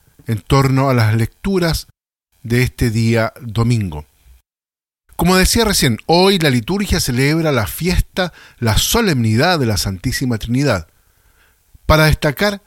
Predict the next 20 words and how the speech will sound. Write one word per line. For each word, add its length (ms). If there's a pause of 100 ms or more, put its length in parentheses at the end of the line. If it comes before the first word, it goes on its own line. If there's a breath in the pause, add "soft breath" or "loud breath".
(580 soft breath)
que 100
a 40
la 120
luz 360
del 260
misterio 540
pascual 560
se 200
revela 540
plenamente 680
el 140
centro 800 (720 soft breath)
del 340 (140)
cosmos 800
y 120
de 120
la 80
historia, 800 (880)
Dios 580
mismo, 640